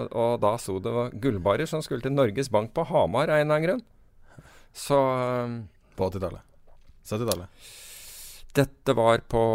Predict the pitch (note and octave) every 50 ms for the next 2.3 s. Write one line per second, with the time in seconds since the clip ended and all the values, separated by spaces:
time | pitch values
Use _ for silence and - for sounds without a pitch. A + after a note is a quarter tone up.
0 | A2 A2 G#2+ - F#2 - - - - - - G#2 - A2 G2 F#2+ G2 G#2 G#2+ G#2
1 | - - F#2+ F2 F2 - - - - - - - - - F2 - _ - - F#2
2 | F2+ F2+ F#2+ G#2+ A2